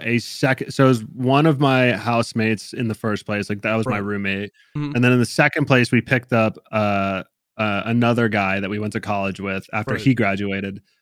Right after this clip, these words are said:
Speaker 2: Okay.
Speaker 1: Will. Uh,
Speaker 2: Oh, I,
Speaker 1: and
Speaker 2: do I, I think I
Speaker 1: yeah,
Speaker 2: know
Speaker 1: I
Speaker 2: Will.
Speaker 1: think you, you
Speaker 2: Kind
Speaker 1: probably
Speaker 2: of.
Speaker 1: met Will at some
Speaker 2: Yeah.
Speaker 1: point.
Speaker 2: Yeah.
Speaker 1: Um, he's, like, a m-, mod in my channel, blah, blah,
Speaker 2: Yeah,
Speaker 1: blah.
Speaker 2: yeah, yeah.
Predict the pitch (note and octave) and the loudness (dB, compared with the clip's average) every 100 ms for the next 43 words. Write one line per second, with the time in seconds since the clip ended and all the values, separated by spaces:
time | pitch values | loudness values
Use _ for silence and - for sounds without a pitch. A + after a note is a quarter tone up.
0 | - A#2 A#2 A2 G2+ G2+ - _ _ _ | -10 0 2 2 0 -4 -8 _ _ _
1 | - A#2 A2 A3+ G#3 A#2 A#2 B2 - _ | -2 2 4 4 4 4 2 0 -8 _
2 | D#3 G#3 - E3+ C#4+ D#3 B2+ B2 C#3 D3+ | -4 -4 -4 -10 2 4 4 2 2 4
3 | F3 F3+ - D#3+ D#3+ D#3 E3 D#3 C3 A#2 | 4 4 6 4 4 2 4 4 4 4
4 | F#2+ G2 G2+ G2 - G#2 C#3 A#2 G2 F#2 | 0 -2 -4 -6 -8 -4 -2 -2 -4 -6
5 | _ A#2+ A2+ G#2+ A2 A#2+ A#2+ A2+ A#2 - | _ -2 0 2 0 2 2 2 -2 0
6 | A#2 G#2 G2+ G2 F#2+ G2 G2 F#2+ F#2+ G3+ | 0 0 -2 -6 -6 -6 -6 -4 0 2
7 | F3+ E3 C#3+ | 2 0 -2